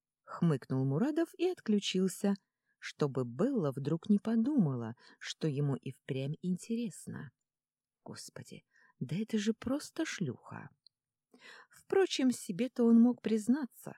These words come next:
что ждет встречи с ней с нетерпением и в полной боевой. Что довольно удивительно, особенно учитывая тот факт,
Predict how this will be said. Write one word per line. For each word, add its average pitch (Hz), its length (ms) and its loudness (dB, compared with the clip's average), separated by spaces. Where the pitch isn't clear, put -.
что - 400 -6
ждет 135 500 -4
встречи - 580 -6
с - 240 -12
ней 226 200 0
с - 180 -8
нетерпением 156 1080 -2
и 294 100 -4
в - 180 -18
полной 160 400 0
боевой. 170 600 -6
Что - 320 -10
довольно 320 560 -2
удивительно, 165 1000 -4
особенно 156 720 -2
учитывая 139 640 -4
тот - 300 -6
факт, - 320 -8